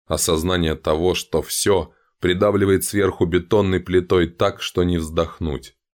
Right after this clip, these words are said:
Вроде свыкся, пообжился, но иногда накрывает. Хватаю куртку и без предупреждения выхожу из дома. Снова закуриваю,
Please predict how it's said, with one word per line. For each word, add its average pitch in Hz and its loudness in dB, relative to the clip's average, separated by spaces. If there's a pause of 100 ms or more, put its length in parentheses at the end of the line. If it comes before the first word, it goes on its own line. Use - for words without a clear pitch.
(280)
Вроде 76 0
свыкся, 82 -4 (160)
пообжился, 82 -2 (220)
но 101 2
иногда 95 2
накрывает. 82 -2 (420)
Хватаю 113 2
куртку 120 4
и 117 4
без 110 2
предупреждения 98 2
выхожу 82 0
из 76 -4
дома. 73 -2 (360)
Снова 78 0
закуриваю, 85 0